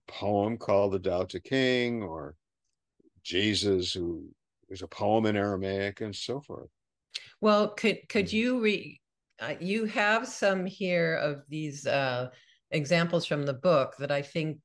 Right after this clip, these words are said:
Speaker 2: speak to that, to Hafez.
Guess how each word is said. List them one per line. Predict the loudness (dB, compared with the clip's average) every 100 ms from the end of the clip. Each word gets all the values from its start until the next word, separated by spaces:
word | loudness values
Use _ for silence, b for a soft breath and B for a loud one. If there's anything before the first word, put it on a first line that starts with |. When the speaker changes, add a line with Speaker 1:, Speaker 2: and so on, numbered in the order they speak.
| _ -16
Speaker 2:
speak | -14 -4 -4 -4 -4
to | -4 0
that, | -2 -2 -6 -10 -10
to | -4 -2
Hafez. | -2 -2 0 0 0 -6 -14